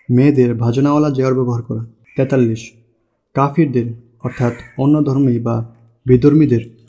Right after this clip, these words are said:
বেশভূষা ফ্যাশন অবলম্বন করা। চৌচল্লিশ, হিন্দুদের পূজা উপলক্ষে বা কোনো পীরের দরগা, হিন্দুদের পূজা উপলক্ষে বা কোনো পীরের দরগায় যে মেলা বসে তাতে যোগদান করা।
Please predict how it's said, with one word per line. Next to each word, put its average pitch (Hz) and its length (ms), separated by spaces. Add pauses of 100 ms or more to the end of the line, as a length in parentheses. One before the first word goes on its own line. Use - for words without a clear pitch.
(140)
বেশভূষা 123 640
ফ্যাশন 123 380
অবলম্বন 135 480
করা। 117 180 (300)
চৌচল্লিশ, 131 460 (420)
হিন্দুদের 151 420
পূজা 147 340
উপলক্ষে 151 500
বা 117 180
কোনো 123 240
পীরের 147 360
দরগা, 123 320 (320)
হিন্দুদের 147 380
পূজা 156 300
উপলক্ষে 156 500
বা 117 180 (460)
কোনো 131 120
পীরের 156 340
দরগায় 123 400 (420)
যে 127 140
মেলা 127 280
বসে 127 280 (520)
তাতে 127 200
যোগদান 143 380
করা। 120 200